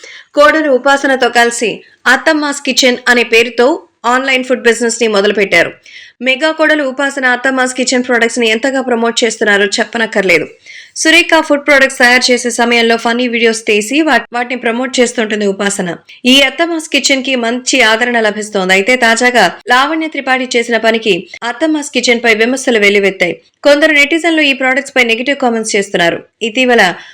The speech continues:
అత్తమ్మాస్ కిచెన్ అఫీషియల్ పేజీలో లావణ్య త్రిపాఠి ఆమె అత్త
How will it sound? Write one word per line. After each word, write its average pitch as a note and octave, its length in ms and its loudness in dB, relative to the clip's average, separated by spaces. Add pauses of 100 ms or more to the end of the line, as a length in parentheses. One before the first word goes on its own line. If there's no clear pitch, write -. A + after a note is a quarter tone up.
(140)
అత్తమ్మాస్ D#4 460 2
కిచెన్ B3+ 300 0
అఫీషియల్ B3+ 380 0
పేజీలో A#3 380 2
లావణ్య B3+ 380 2
త్రిపాఠి A3+ 600 0 (320)
ఆమె A#3+ 240 2
అత్త A#3 300 -2